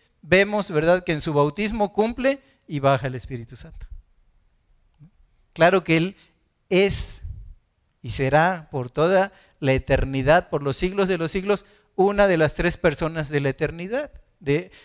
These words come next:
de la, de la santidad, una de las tres personas de Dios, de las tres personas en las cuales se nos manifiesta Dios.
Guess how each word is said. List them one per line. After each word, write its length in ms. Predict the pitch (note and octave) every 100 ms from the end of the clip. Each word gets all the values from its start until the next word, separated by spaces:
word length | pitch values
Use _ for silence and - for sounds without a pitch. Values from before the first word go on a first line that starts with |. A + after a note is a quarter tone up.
| _
de 140 | D3
la, 180 | D3 D3+
de 200 | D#3 D3
la 140 | C#3+ C3+
santidad, 680 | E3 D3+ E3+ D#3+ G3+ A3+
una 200 | F#3 F3+
de 80 | F3+
las 160 | D#3+ D3
tres 220 | E3+ F3
personas 600 | - D#3 F3 E3+ F#3 - _ _ _ -
de 200 | B2+ A#2+
Dios, 500 | B2 B2 A#2+ - C3
de 100 | B2
las 160 | A2+ G#2+
tres 240 | C#3+ D#3
personas 540 | - D3+ C#3 D#3+ D#3+ D3+
en 80 | B2
las 140 | A2
cuales 300 | C#3 C#3+ D#3
se 160 | - B2
nos 160 | G#2
manifiesta 640 | A2 G#2 G2+ A#2+ G#2+ C3+
Dios. 340 | D3 G#3+ A#3